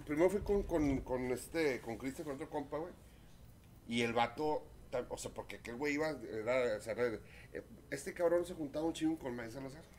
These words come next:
O estaban en la escuela juntos. Y esa vez me dice, "Eh, güey, vamos a hablar con Juanito porque me va a dar chamba, güey". Y le voy a decir, dije, "Compadre, es que yo tengo broncas,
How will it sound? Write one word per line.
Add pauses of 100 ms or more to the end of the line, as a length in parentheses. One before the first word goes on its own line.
(680)
O
estaban
en
la
escuela
juntos. (500)
Y
esa
vez
me
dice,
"Eh,
güey, (300)
vamos
a
hablar
con
Juanito
porque
me
va
a
dar
chamba,
güey".
Y
le
voy
a
decir,
dije,
"Compadre,
es
que
yo
tengo
broncas,